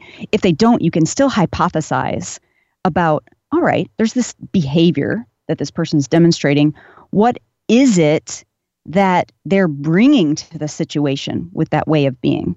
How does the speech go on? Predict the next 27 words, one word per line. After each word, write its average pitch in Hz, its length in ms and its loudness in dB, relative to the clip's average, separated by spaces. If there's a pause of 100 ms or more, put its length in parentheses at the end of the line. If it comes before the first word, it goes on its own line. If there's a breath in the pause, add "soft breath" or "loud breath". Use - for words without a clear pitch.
(120)
I 214 60 0
had 226 280 2
a 160 80 -2
person 170 280 -4
who 156 120 4
reported 190 420 -2
to - 100 -4
me 151 80 4
at - 80 0
one 151 200 2
point, 151 400 0
and 190 100 6
this 208 140 2
was 190 140 0
the 160 40 0
most 156 260 2
enlightening 156 520 2
exercise 147 600 -2
because, 151 560 -2 (920 soft breath)
first 208 220 -2
of 160 60 -2
all, 151 160 0
I'm 208 140 4
driving 151 320 0
her 175 180 -2
batty 135 540 -2
because 165 280 -2